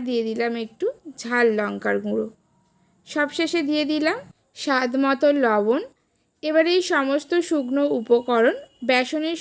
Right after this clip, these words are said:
সঙ্গে আমি খুব ভালোভাবে মিশিয়ে নিচ্ছি। বন্ধুরা, আমি যে গোলমরিচের গুঁড়োটা ব্যবহার করলাম, ওটা গোটা গোলমরিচ আমি একটু হামানদিস্তাতে গুঁড়ো করে নিয়েছি।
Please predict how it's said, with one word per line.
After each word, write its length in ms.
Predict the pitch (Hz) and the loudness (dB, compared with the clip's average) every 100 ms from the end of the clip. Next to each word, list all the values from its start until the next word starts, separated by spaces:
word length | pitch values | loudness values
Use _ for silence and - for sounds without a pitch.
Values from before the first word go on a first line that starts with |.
| 330 | -4
সঙ্গে 340 | 247 226 285 523 | -4 -2 -6 -6
আমি 160 | 277 262 | -4 -4
খুব 200 | 254 302 240 | -2 -4 -2
ভালোভাবে 600 | 247 208 226 254 226 214 453 453 | -2 0 2 2 0 0 -2 2
মিশিয়ে 380 | 277 247 - 214 | 2 2 0 0
নিচ্ছি। 440 | 196 190 190 - 208 - _ _ _ _ _ _ _ _ _ _ _ _ _ _ _ _ _ | 0 -4 -8 -8 -8 -10 _ _ _ _ _ _ _ _ _ _ _ _ _ _ _ _ _
বন্ধুরা, 520 | 269 285 294 320 294 349 494 _ | -2 0 2 2 0 0 -8 _
আমি 220 | 262 269 | -4 -2
যে 140 | 262 294 | -2 -4
গোলমরিচের 640 | 247 240 247 247 254 269 285 | 2 2 4 0 -2 -2 -4
গুঁড়োটা 360 | 254 247 247 254 | -2 -2 -2 -4
ব্যবহার 460 | 254 240 254 269 294 | -2 -2 0 0 2
করলাম, 380 | 277 220 262 494 - _ _ _ | 4 4 2 -2 -12 _ _ _
ওটা 240 | 262 277 359 320 - 226 | -2 0 0 -2 -12 0
গোটা 260 | 233 240 285 | 6 6 6
গোলমরিচ 480 | 320 269 240 226 233 | 6 6 6 0 2
আমি 160 | 240 240 | 2 2
একটু 200 | 233 233 320 | -2 -2 -4
হামানদিস্তাতে 800 | 262 220 226 233 226 - 226 427 | -2 -2 -2 -4 -6 -4 -2 0
গুঁড়ো 300 | 349 285 233 | 4 6 6
করে 240 | 220 208 202 | 6 6 6
নিয়েছি। 440 | 202 196 196 - | 2 -2 -4 -8